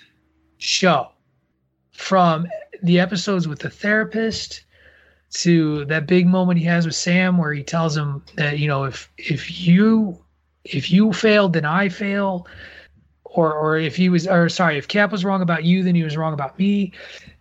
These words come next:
To that moment where he, he's breaking down 'cause he's scared to death, and then those tears change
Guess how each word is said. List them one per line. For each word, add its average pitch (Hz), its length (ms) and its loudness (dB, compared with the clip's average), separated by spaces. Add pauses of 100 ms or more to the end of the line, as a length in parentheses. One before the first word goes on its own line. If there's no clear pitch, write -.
To 202 380 -2
that 202 240 4
moment 202 380 2
where 165 220 -2
he, 175 680 2
he's 175 580 2
breaking 190 580 0
down 180 320 0
'cause 175 180 -4
he's 151 180 -6
scared 196 500 -2
to 156 60 -8
death, 180 480 -2
and 175 160 0
then 170 140 2
those 160 260 -2
tears 196 440 -2
change 175 880 -2